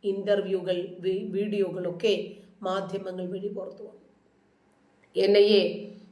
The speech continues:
ഇവരോട് സംസാരിക്കുന്ന ഇന്റർവ്യൂ ഇപ്പോഴും YouTube-ൽ കിടപ്പുണ്ട്.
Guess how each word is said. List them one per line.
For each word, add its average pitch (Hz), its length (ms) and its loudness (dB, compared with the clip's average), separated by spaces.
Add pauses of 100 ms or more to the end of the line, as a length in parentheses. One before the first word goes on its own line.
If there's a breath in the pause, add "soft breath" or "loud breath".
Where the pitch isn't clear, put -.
(140)
ഇവരോട് 190 320 4
സംസാരിക്കുന്ന 190 1120 -2 (640 loud breath)
ഇന്റർവ്യൂ 214 480 6
ഇപ്പോഴും 262 680 4 (520)
YouTube-ൽ 190 400 0
കിടപ്പുണ്ട്. - 400 -8